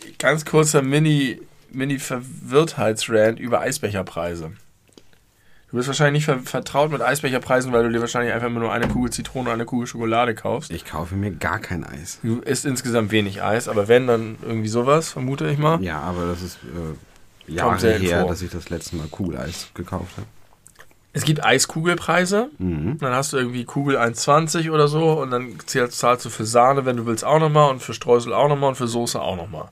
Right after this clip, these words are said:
Speaker 2: Ja.
Speaker 1: Und dann gibt's immer so eine Wo-, Waffel mit drei Kugeln, Sahne, Streusel, Soße für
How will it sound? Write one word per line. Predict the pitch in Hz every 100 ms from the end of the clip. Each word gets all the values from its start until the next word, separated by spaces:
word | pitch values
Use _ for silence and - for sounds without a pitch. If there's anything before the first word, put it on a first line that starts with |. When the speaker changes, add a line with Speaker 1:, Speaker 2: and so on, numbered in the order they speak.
| _
Speaker 2:
Ja. | 92 87 - - - - - - - - - - - -
Speaker 1:
Und | - 143
dann |
gibt's | 151 160
immer | 190 170
so | 151
eine | 160 151 123
Wo-, | 135 180
Waffel | 143 170 - 180 175 165
mit | 151 - -
drei | 139 139 147
Kugeln, | - 160 156 151 147 127
Sahne, | 131 131 135 127
Streusel, | 120 - 127 127 117
Soße | 113 123 131 - 123 120
für | 110 - 117 110 107 98